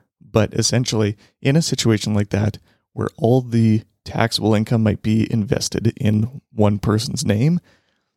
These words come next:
the average rate on any money that you take out of that plan might be higher than you actually need to spend.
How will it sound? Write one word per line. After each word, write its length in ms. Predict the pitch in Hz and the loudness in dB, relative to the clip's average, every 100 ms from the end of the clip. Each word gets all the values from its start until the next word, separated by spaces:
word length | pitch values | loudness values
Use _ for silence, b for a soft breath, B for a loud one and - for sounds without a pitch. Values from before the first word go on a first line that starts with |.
| _ - | _ -2
the 160 | 117 | -2
average 380 | 113 113 143 127 | 0 0 0 0
rate 260 | 135 117 - | 0 0 0
on 180 | 98 - | -2 0
any 180 | 110 | 0
money 260 | 117 104 104 | 2 2 2
that 140 | 107 | 0
you 100 | - | -4
take 240 | - 123 - | -8 -4 0
out 100 | 107 | 2
of 60 | |
that 120 | 107 - | 0 0
plan 280 | - 101 | 0 0
might 200 | 101 156 | 2 0
be 100 | 117 | 0
higher 220 | 110 113 117 | 0 0 2
than 140 | 110 | 2
you 80 | 98 | 2
actually 300 | 101 - 101 | 0 -4 -4
need 180 | 98 - | -4 -4
to 80 | - | -4
spend. 360 | 120 117 - | -2 -2 -4